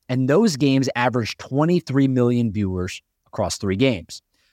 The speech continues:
That crushed the N B A last year. The N B A last year across their games averaged four point two seven million viewers compared to twenty-three million for the N F L.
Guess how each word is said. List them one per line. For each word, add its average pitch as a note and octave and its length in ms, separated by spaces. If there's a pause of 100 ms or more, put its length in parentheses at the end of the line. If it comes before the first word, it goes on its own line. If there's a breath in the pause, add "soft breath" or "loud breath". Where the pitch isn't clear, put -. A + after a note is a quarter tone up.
(120)
That C#3+ 200
crushed G3+ 720
the A#2+ 200
N A2+ 100
B G#2 160
A F2 100
last E2 300
year. F2 80
The B2 180
N F#3+ 120
B F3 180
A D3 160
last A#2 320
year G2+ 240
across A2+ 300
their A2+ 160
games G2 320
averaged A#2 340
four D3 160
point C3 360
two C3+ 140
seven A2 400
million G2+ 320
viewers F#2 320
compared B2+ 280
to B2+ 80
twenty-three D#3+ 640
million F#2+ 420 (340)
for A#2 100
the G#2 180
N F2 80
F F2 160
L. A2 260